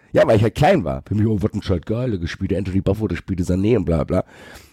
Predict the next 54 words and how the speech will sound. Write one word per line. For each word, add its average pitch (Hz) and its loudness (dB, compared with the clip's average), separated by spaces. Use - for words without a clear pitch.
Obwohl, 107 0
nichts 123 -2
anderes. 175 2
Es 110 -6
war 117 4
auch 147 0
ein 139 -4
Typ, - 2
der 117 2
sein 120 2
Geld - 2
eingegeben 131 0
hat 120 -2
und 110 -8
die 110 0
sind 107 0
jetzt - 2
da, 110 2
wo 107 -4
die 110 0
hingehören 95 2
wahrscheinlich, 82 -4
weil 92 0
es - -6
eigentlich 87 -4
unnatürlich 107 -4
war 98 2
mit 98 -2
dem 92 -2
Geld. - 2
Für 110 0
mich 117 0
ist - 2
das 117 2
auch 147 2
normal. 92 0
Das 98 0
ist 120 -4
doch - 2
einfach 117 0
auch - -6
dieses 101 -4
Irrationale. 85 0
Ich 87 0
glaub - 2
einfach, 131 -2
dass, - -2
wenn 92 -6
wir 90 -2
anfangen, 107 0
Fußball 107 2
rational 104 2
zu 92 -6
betrachten, 92 -4